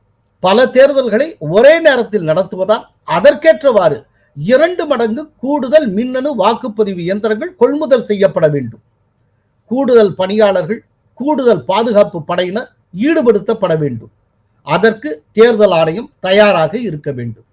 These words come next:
இவையெல்லாம் ராம்நாத் கோவிந்த் கமிட்டி பரிந்துரைத்திருக்கக்கூடிய முக்கியமான அம்சங்களாகும். சரி,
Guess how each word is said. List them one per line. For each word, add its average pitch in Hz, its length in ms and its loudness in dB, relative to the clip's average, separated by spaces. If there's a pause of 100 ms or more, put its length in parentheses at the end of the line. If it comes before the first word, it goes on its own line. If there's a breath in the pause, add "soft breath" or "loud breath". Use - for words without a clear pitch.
(180)
இவையெல்லாம் 185 560 0 (260)
ராம்நாத் 202 600 0
கோவிந்த் 151 400 -4 (160)
கமிட்டி 180 440 -4 (320)
பரிந்துரைத்திருக்கக்கூடிய 185 1200 -2 (460)
முக்கியமான 208 600 0 (160)
அம்சங்களாகும். 135 720 -6 (960)
சரி, 202 180 4